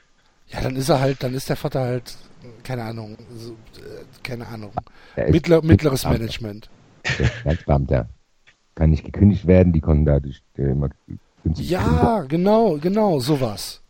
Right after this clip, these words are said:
Speaker 1: <coughs> Alles schön auf eine Karte versichert. <laughs> Die Beihilfekasse hat keine Probleme mit denen. Alles in Ordnung.
Speaker 2: Ja.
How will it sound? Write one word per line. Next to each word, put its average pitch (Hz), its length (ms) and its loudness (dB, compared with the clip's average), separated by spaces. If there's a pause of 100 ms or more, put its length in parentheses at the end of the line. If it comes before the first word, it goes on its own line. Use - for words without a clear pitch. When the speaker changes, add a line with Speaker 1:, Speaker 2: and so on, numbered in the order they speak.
(140)
Speaker 1:
<coughs> - 340 4 (1300)
Alles 165 240 2
schön 170 240 2
auf 151 120 0
eine 151 220 -2
Karte 170 340 -2
versichert. 175 680 -2 (2000)
<laughs> 190 140 -2 (3750)
Die 143 80 -6
Beihilfekasse 165 960 2
hat - 180 -4
keine 147 240 0
Probleme 143 500 -2
mit 135 260 -6
denen. 135 340 -4 (540)
Alles 139 220 0
in 131 100 -2
Ordnung. 123 160 -4
Speaker 2:
Ja. 120 300 -4